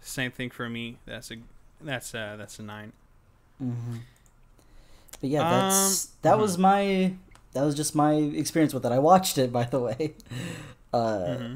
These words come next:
Speaker 2: I can't exactly remember what I did the day before. I think I went to, like,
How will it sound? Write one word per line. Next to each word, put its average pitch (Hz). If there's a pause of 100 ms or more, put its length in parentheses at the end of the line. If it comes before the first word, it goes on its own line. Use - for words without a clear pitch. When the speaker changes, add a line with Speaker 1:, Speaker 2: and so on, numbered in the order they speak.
Speaker 2:
I 135 (140)
can't 190 (140)
exactly 127
remember 120
what 113
I 107
did 110 (760)
the 131
day 120
before. 120
I 127
think 123
I 139
went 123
to, 123
like, 104